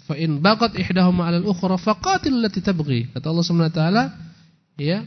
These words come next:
tentang orang-orang beriman, kalau mereka berselisih, "Fa ifatan min al-muqtatalu fa aslu bainahuma." Andai kata dua kelompok orang beriman bersi-,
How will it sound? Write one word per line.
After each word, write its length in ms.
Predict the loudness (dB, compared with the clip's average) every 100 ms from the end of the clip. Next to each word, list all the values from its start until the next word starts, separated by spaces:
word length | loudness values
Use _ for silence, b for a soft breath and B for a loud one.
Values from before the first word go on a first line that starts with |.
| -4
tentang 280 | -2 2
orang-orang 360 | 4 6 4 4
beriman, 300 | 4 2 2
kalau 240 | 2 4 4
mereka 240 | 2 2
berselisih, 720 | 2 2 2 2 2 0 -4 -14 -20 _ _ _ _ _ _ _ _ _
"Fa 160 | -8 -4
ifatan 400 | -2 2 2 2
min 160 | 0 0
al-muqtatalu 640 | -2 -2 -2 -2 0 0
fa 200 | 0 -2
aslu 160 | -4 0
bainahuma." 560 | 2 4 4 2 0 0
Andai 240 | 0 0
kata 240 | -2 -2
dua 160 | 0 0
kelompok 400 | 0 -4 -2 -2
orang 160 | 0 0
beriman 320 | 0 2 0
bersi-, 640 | 0 -2 -4 -10 -12 -12